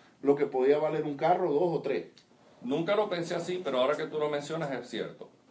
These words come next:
Speaker 2: Eh, yo tenía que caminar, un señor tiene afuera ocho o doce carros y yo los iba a asegurar y el valor de la prima que le sumé era el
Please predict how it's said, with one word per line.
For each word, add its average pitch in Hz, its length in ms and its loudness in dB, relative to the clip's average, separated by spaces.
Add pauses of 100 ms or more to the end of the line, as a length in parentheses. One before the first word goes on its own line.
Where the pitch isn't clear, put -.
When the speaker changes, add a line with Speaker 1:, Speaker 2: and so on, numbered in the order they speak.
(480)
Speaker 2:
Eh, 87 380 -4 (460)
yo 104 140 -8
tenía 123 220 -2
que 139 120 -4
caminar, 147 600 0 (440)
un 98 120 -10
señor 120 340 -2
tiene 131 180 -2
afuera 127 440 -2 (400)
ocho 127 340 2
o - 20 2
doce 135 320 0
carros 151 480 2 (640)
y 104 480 -8 (240)
yo 110 160 4
los 131 180 2
iba 143 140 4
a 143 40 6
asegurar 147 640 0
y 117 220 -4
el 110 200 2
valor 117 380 2
de 190 100 -2
la 180 160 2
prima 123 460 -4 (400)
que 131 140 -2
le 160 100 -2
sumé 143 480 -6 (380)
era 131 200 4
el 143 160 -2